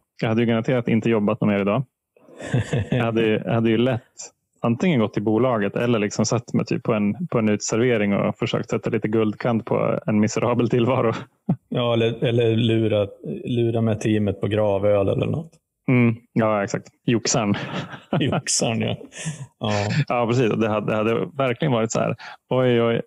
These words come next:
Speaker 1: det här är, det här är jobbiga känslor. Det här vill jag inte känna. Okej, nu måste jag känna någonting annat." Och det, och det är inte så. Alltså, det, det är en hårfin, liksom, hårfin men viktig distinktion, tycker jag. För att lika lite som,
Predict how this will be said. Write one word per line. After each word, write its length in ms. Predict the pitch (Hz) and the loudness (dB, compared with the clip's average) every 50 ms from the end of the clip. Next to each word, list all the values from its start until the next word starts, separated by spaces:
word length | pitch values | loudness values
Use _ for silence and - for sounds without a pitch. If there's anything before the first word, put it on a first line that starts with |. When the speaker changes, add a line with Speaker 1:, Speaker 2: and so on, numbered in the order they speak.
| _ - | _ -4
Speaker 1:
det 120 | 120 117 | -2 0
här 220 | 113 120 113 110 | 2 2 2 2
är, 260 | 110 107 107 107 107 - | 0 0 0 0 0 0
det 80 | 120 | 0
här 80 | 113 110 | 0 2
är 40 | 113 | 2
jobbiga 280 | 113 110 104 107 110 | 2 2 0 0 -2
känslor. 380 | - - 110 107 - - 113 110 | -2 -2 -2 -2 -2 -2 -4 -2
Det 100 | 107 107 | -2 -2
här 80 | 107 107 | -2 -2
vill 100 | 107 104 | 0 0
jag 80 | 110 | -2
inte 100 | 104 - | -2 -4
känna. 300 | - - 110 107 104 - - | -4 -2 0 0 0 0 0
Okej, 260 | - - - 113 104 | -2 0 0 0 2
nu 140 | 113 113 110 | 2 2 2
måste 300 | 107 110 113 110 101 - | 2 2 2 0 0 -2
jag 60 | 110 | -2
känna 200 | - 107 104 107 | -2 0 0 0
någonting 220 | 107 104 104 107 107 | 0 0 0 0 0
annat." 200 | 104 104 - - - _ _ _ _ _ _ _ _ | 0 -2 -4 -6 -12 _ _ _ _ _ _ _ _
Och 60 | 127 110 | 0 2
det, 220 | 117 117 113 - | 2 2 2 2
och 100 | - 117 | 0 2
det 60 | 117 | 2
är 40 | 120 | 2
inte 180 | 113 110 - 147 | 2 2 0 0
så. 180 | - 131 113 | 0 0 0
Alltså, 180 | 107 107 107 113 | 0 0 2 2
det, 420 | 123 131 110 - - - - - - | 2 2 2 0 -2 -2 -4 -4 -4
det 140 | - 123 131 | 0 0 2
är 40 | 147 | 2
en 60 | 143 | 2
hårfin, 640 | 123 120 - 170 143 127 123 120 - - 208 104 95 | 2 2 0 0 2 2 0 0 0 0 0 2 2
liksom, 360 | 92 170 - - 165 151 147 139 - _ _ _ _ _ _ _ - | 2 0 0 0 0 0 0 -2 -4 _ _ _ _ _ _ _ -10
hårfin 460 | - - 165 156 139 123 - 180 156 | -4 -2 0 0 0 0 0 2 2
men 160 | 131 120 113 113 | 2 2 2 0
viktig 580 | 156 151 - - - - - 160 120 110 107 104 101 - - - _ _ _ _ _ _ _ _ _ _ _ _ _ | -2 -2 -4 -10 -4 -2 0 0 0 0 -2 -4 -6 -10 -18 -20 _ _ _ _ _ _ _ _ _ _ _ _ _
distinktion, 960 | 127 120 131 127 - - - 135 131 - - - 208 - - - 101 101 - 101 - _ _ _ _ _ _ _ _ _ - | -2 -2 0 0 -2 -2 0 0 0 0 0 0 0 0 0 0 0 -2 -2 -4 -8 _ _ _ _ _ _ _ _ _ -6
tycker 180 | - 123 - 113 | -4 -2 0 -2
jag. 160 | 104 110 - | -2 -2 -2
För 60 | 123 | -4
att 100 | 113 - _ - _ _ _ - | -6 -8 _ -20 _ _ _ -2
lika 280 | 123 123 127 - 175 | 0 0 0 0 0
lite 320 | 185 202 165 123 - - 127 | 0 0 0 0 -2 -4 -2
som, 420 | - 120 110 107 101 101 101 | 0 0 0 0 0 0 0